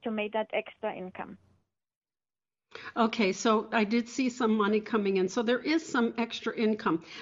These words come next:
Speaker 2: But then I see you, honey, I see you tossing and turning in bed, and, like, you're just still struggling with worry about the money, worry about the future,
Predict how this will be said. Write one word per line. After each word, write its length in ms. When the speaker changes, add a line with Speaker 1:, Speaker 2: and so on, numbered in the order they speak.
Speaker 2:
But 180
then 180
I 100
see 300
you, 120
honey, 280
I 80
see 200
you 100
tossing 540
and 120
turning 600
in 300
bed, 460
and, 420
like, 340
you're 220
just 280
still 280
struggling 640
with 160
worry 440
about 340
the 60
money, 480
worry 420
about 340
the 80
future, 720